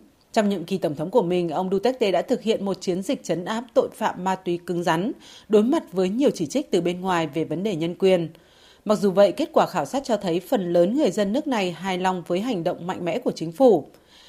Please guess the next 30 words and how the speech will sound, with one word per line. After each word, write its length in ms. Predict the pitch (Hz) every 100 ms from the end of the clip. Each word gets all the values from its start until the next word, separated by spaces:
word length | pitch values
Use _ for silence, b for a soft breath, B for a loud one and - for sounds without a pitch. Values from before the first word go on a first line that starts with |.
| b b
Ba 140 | 202
năm 180 | 208 202
sau 180 | 196 196
khi 180 | - 190
Tổng 240 | 196 147
thống 220 | 151 170
Duterte 440 | 202 240 262 214 190
phát 200 | 269 294
động 140 | 240 -
chiến 220 | 170 185
dịch 220 | 254 -
chống 160 | 160 175
ma 120 | 208
túy, 380 | 208 170 214 349 B B B
số 200 | - 254
lượng 240 | 330 262
người 120 | 220
sử 160 | 202 208
dụng 220 | 170 165
ma 100 | 220
túy 260 | 220 190 196
ở 200 | 262 175
Philippines 600 | - 208 247 220 202 185
đã 180 | 135 202
giảm 300 | 240 190 139
hơn 340 | 170 196 190
năm 120 | 220
mươi 100 | 220 220
phần 140 | 180
trăm, 380 | 165 214 214